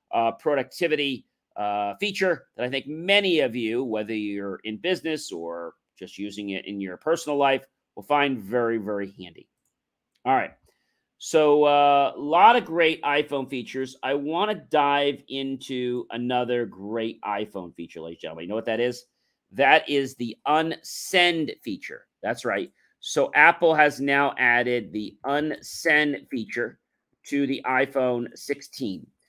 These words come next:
And so how does, how does the iPhone unsend feature work? Well, I thought you would never ask. So to unsend messages on the iPhone I O S sixteen, you simply long press on the message,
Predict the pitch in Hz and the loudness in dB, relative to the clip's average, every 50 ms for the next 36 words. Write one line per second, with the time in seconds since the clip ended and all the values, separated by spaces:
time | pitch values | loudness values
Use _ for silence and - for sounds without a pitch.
0 | _ _ _ _ _ _ - 131 131 131 147 135 151 160 170 160 160 156 123 - | _ _ _ _ _ _ -8 -8 -4 -2 -2 2 4 4 4 4 4 0 -2 -8
1 | - - 151 156 156 156 156 139 120 117 127 135 127 123 - - 123 127 131 135 | -6 0 2 2 2 2 0 -2 -4 -6 -4 -4 -4 -4 -4 -2 0 0 0 0
2 | 131 135 131 127 123 123 120 117 117 117 113 - _ 120 123 127 127 123 123 - | -2 -4 -4 -2 -2 -2 -2 -4 -6 -8 -10 -10 _ -6 -4 -4 -4 -4 -4 -2
3 | - 131 135 139 139 139 139 135 - - 139 131 127 131 143 170 185 - _ _ | -2 0 0 -2 -4 -4 -6 -6 -4 -4 -2 -2 0 0 0 0 -2 -4 _ _
4 | - - 64 67 78 87 92 98 98 90 90 92 - - 101 101 98 104 107 117 | -16 -12 -10 -8 -6 -6 -6 -6 -6 -6 -8 -8 -8 -8 -10 -6 -6 -4 -4 -2
5 | 127 156 156 117 87 64 - - - _ _ _ _ _ _ _ _ - - - | 0 0 0 0 -2 -6 -10 -16 -20 _ _ _ _ _ _ _ _ -14 -10 -4
6 | - 185 175 170 165 165 165 156 160 - - 170 160 156 156 151 147 - - 156 | 2 6 8 8 8 6 4 2 -4 -6 -4 -2 -2 0 0 -2 -4 -4 0 0
7 | 190 220 240 247 226 - - 214 185 170 160 151 139 131 - 131 107 - 127 120 | 2 2 2 0 -2 2 4 6 6 6 4 2 2 0 0 -4 -8 -4 -4 -4
8 | 117 117 - - - 120 120 117 120 - - 117 120 123 120 120 - 117 110 110 | -4 -6 -6 -6 -4 -4 -2 -4 -4 -6 -4 -2 -2 -2 -2 -2 -2 -2 -2 -2
9 | 113 - 107 110 113 110 104 104 101 - - 104 95 - - - 107 90 95 117 | -2 -2 -2 0 0 0 -2 -4 -6 -8 -10 -12 -12 -12 -12 -12 -10 -10 -10 -10
10 | 117 - _ _ _ _ _ _ _ - 131 127 - 185 190 180 - 175 165 156 | -12 -14 _ _ _ _ _ _ _ -6 -6 -2 0 0 -2 0 0 -2 -2 0
11 | 143 139 147 156 180 202 220 233 180 123 - - - 165 156 160 156 - - 160 | 0 2 2 4 4 4 4 4 2 -2 -6 -2 2 2 4 2 2 -2 -6 -4
12 | 143 147 147 143 143 139 135 143 160 170 180 - - 156 139 - - - - | -4 -2 -2 -4 -4 -4 -2 2 2 2 2 2 -2 -6 -6 -8 -12 -18 -18